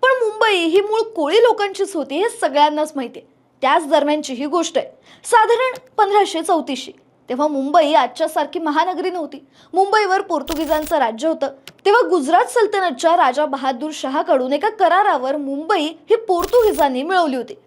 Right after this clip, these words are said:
मुंबई ही मुळात फक्त सात बेटांचा एक भाग होती. या बेटांना पोर्तुगीज लोकांनी बरीच नावं दिली होती. यातल्याच एका बेटाचं नाव होतं बॉम्बे. याच नावानं पुढे बॉम्बे आणि शेवटी मुंबई बनलं.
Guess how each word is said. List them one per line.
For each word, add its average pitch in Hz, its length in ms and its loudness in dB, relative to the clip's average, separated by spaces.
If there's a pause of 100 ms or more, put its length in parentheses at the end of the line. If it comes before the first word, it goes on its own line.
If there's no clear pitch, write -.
(280)
मुंबई 247 360 0
ही 320 200 0
मुळात 285 360 2
फक्त 349 260 -6
सात 403 460 0
बेटांचा 330 520 -2
एक 269 180 -6
भाग 349 200 2
होती. 330 280 -4 (340)
या 453 120 6
बेटांना 427 480 0
पोर्तुगीज 359 560 -2
लोकांनी 320 440 0
बरीच 381 400 0
नावं 349 240 2
दिली 277 180 0
होती. 262 180 -6 (540)
यातल्याच 285 500 2
एका 480 160 2
बेटाचं 403 440 0
नाव 330 220 2
होतं 302 280 -6 (100)
बॉम्बे. 302 400 2 (320)
याच 480 260 4
नावानं 415 320 0
पुढे 370 240 2
बॉम्बे 254 420 0 (120)
आणि 415 160 0
शेवटी 302 400 -2
मुंबई 311 380 0
बनलं. 240 260 -2